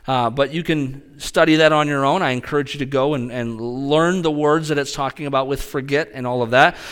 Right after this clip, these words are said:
But I think just like in Philippians, that God is saying, uh, uh, according to who he is and where he stands, our sin is fully acknowledged, fully healed, and fully released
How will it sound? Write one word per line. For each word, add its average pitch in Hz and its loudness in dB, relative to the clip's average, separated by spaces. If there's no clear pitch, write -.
But 165 4
I 180 8
think 180 0
just 185 -2
like 170 2
in 165 0
Philippians, 156 2
that 170 2
God 190 8
is 196 6
saying, 202 2
uh, - -6
uh, 160 2
according 226 4
to 190 4
who 214 0
he 202 2
is 226 6
and 190 0
where 196 6
he 208 0
stands, 233 2
our 226 10
sin 247 2
is 202 2
fully 262 0
acknowledged, 190 4
fully 302 0
healed, 202 4
and 131 -6
fully 147 0
released 110 -6